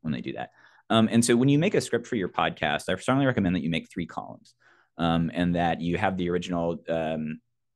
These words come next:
whatever your script is. We can talk more about what that script is, whether that's a transcript from your interviews, whether it's something you scripted ahead of time. Uh, and then you have a second column where you have imagery and mood. And as you read through your script, you have to think about what do you want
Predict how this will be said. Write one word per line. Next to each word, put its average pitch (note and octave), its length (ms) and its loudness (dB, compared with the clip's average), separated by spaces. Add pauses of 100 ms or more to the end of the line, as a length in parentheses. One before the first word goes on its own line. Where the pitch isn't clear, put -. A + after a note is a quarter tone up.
(260)
whatever F#2 260 0
your D2 140 -6
script - 320 -4
is. E2+ 240 0
We E2 60 -2
can E2 80 -2
talk D#2 160 0
more D#2 160 0
about D#2 260 0
what D#2+ 100 -2
that - 120 -6
script - 180 -6
is, C#2+ 140 -2
whether C#2 140 0
that's - 160 -6
a - 20 -14
transcript D2 680 -4
from C#2+ 240 -4
your C#2 120 -8
interviews, C#2+ 440 -4
whether B1 140 -6
it's - 100 -10
something C#2 180 -6
you - 60 -6
scripted - 300 -10
ahead - 200 -6
of - 80 -12
time. D2+ 380 -4 (380)
Uh, F2+ 260 4
and G2 120 2
then G#2+ 80 6
you A2 60 6
have A2 100 2
a G#2 40 2
second B2 300 -2
column E2 420 -2 (260)
where G2 120 -2
you F2+ 160 2
have G2+ 540 0 (260)
imagery G#2+ 580 0
and F#2 180 -2
mood. G2 340 -2 (720)
And F2 220 -4
as F#2 220 -2
you G2+ 120 0
read A2+ 280 -2
through A2+ 180 -4
your G2 120 -2
script, A2+ 280 -2
you F#2+ 60 0
have F#2+ 120 -2
to G2 40 -4
think G2+ 160 -4
about F#2+ 280 0
what F#2+ 260 0
do G#2 100 -6
you G2 240 -4
want F2+ 680 -2